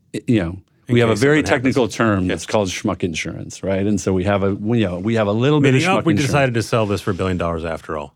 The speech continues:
Speaker 1: Of course,
Speaker 2: Yeah.
Speaker 1: right. But, you know, in the meantime, if they end up going that more traditional route, if they decide to raise a round of financing, our return isn't capped at three X. We convert in just like any other convertible note.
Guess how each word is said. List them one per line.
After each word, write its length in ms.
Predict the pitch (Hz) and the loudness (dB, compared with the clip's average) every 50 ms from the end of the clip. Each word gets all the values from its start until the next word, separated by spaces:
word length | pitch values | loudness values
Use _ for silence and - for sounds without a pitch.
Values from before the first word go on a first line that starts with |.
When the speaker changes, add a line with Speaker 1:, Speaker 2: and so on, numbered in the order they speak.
| _ | _
Speaker 1:
Of 60 | - - | -20 -8
course, 420 | - 214 - 85 - - - - | -6 -4 -4 -4 -6 -8 -8 -8
Speaker 2:
Yeah. 120 | 90 - - | -8 -8 -6
Speaker 1:
right. 320 | 190 196 120 87 71 - - - - | -4 -4 -4 -4 -4 -8 -12 -2 0
But, 360 | 165 143 117 110 113 - - _ _ | 2 2 2 2 0 -2 -8 _ _
you 100 | 135 127 | 2 2
know, 200 | 107 101 101 95 - _ | 4 2 0 -2 -2 _
in 120 | 135 131 | 2 4
the 40 | 131 | 4
meantime, 580 | 147 175 196 185 - 135 110 107 107 107 - - _ | 6 4 4 4 2 2 0 2 0 0 -2 -4 _
if 280 | - 147 147 - - - | 0 0 0 -2 -2 0
they 200 | 120 107 101 92 | 0 2 2 2
end 260 | - 110 110 107 104 | 2 2 4 4 4
up 300 | 107 101 101 92 - - - - 107 | 4 2 2 0 -4 -12 -16 -14 -2
going 320 | - 113 113 120 120 117 110 | 0 2 2 4 4 4 2
that 140 | 101 95 | 2 2
more 360 | 95 101 101 98 98 95 92 90 _ _ _ _ _ _ _ _ _ _ _ _ _ | 0 0 2 2 2 0 -2 -4 _ _ _ _ _ _ _ _ _ _ _ _ _
traditional 500 | - - 104 110 107 - - 107 90 87 | -4 0 2 2 2 2 0 0 0 0
route, 260 | 87 87 87 87 95 | 0 0 0 0 -2
if 120 | 104 - | 0 0
they 80 | - 104 | 0 -2
decide 400 | 95 98 - - 104 98 101 90 | -2 -2 -4 -2 0 0 2 2
to 80 | 95 92 | 2 2
raise 240 | 95 95 92 87 | 2 2 2 0
a 20 | 92 | 0
round 200 | 92 92 92 90 | 0 0 0 -2
of 60 | 87 | -2
financing, 500 | - 95 98 104 107 101 - 95 90 92 - | 0 0 2 2 2 0 0 -2 -2 -2 0
our 160 | 113 123 127 | 0 2 2
return 380 | 120 113 95 - 110 107 104 101 | 2 0 0 0 2 2 2 2
isn't 180 | 87 95 95 | 2 0 -2
capped 280 | - - 82 85 - - | -2 -2 -4 -4 -4 -6
at 100 | - - | -8 -6
three 220 | - 92 87 87 90 | -6 -6 -4 -2 -4
X. 260 | 87 82 - - - | -4 -6 -8 -4 0
We 220 | 110 110 113 104 | 2 2 2 2
convert 440 | 104 - 101 95 85 110 104 104 98 | 0 0 -2 0 2 2 2 2 2
in 220 | 98 98 98 95 | 2 2 2 2
just 160 | 92 92 - - | 2 0 -2 -2
like 180 | 95 90 85 | -4 -2 0
any 160 | 95 95 95 | 0 0 2
other 200 | 92 90 87 87 | 2 0 -2 -2
convertible 400 | 82 - 82 78 85 78 78 - | -4 -4 -6 -6 -6 -6 -8 -8
note. 260 | - - - - - | -12 -12 -14 -16 -20